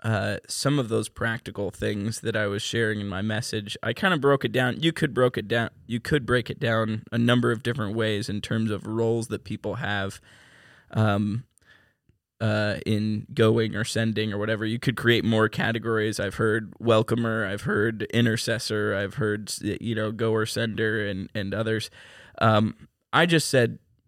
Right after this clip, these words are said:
everyone should either be a goer or a sender, and that's, uh, that was taken from a John Piper quote. "You've got three choices, you know, to be a, a sacrificial <laughs> goer, sacrificial sender, or to be disobedient." So,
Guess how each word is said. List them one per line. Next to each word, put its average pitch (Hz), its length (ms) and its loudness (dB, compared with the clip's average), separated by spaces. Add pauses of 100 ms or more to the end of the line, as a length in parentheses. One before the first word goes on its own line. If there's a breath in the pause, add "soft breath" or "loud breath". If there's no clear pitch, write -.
everyone 147 360 4
should 127 200 2
either 120 140 2
be 110 140 0
a 110 60 0
goer 113 400 2
or 107 100 -2
a 101 60 0
sender, 87 640 -4
and 104 200 -2
that's, 95 400 -6
uh, 101 220 0 (460)
that 104 160 -2
was 104 120 -4
taken 104 300 -2
from 101 160 -6
a 98 60 -4
John 101 320 -2
Piper 104 340 -2
quote. 95 400 -2
"You've 107 300 -6
got 107 200 -2
three 117 200 -2
choices, 107 760 -4 (160)
you 107 140 -6
know, 104 160 -2
to 104 120 -8
be 107 160 -2
a, 95 200 -2 (100)
a 107 180 -4
sacrificial 120 680 0
<laughs> - 20 0
goer, 131 420 6
sacrificial 117 640 -2
sender, 113 480 0
or 113 380 2 (320 loud breath)
to - 100 -4
be 113 120 4
disobedient." 110 720 -2 (720 loud breath)
So, - 360 6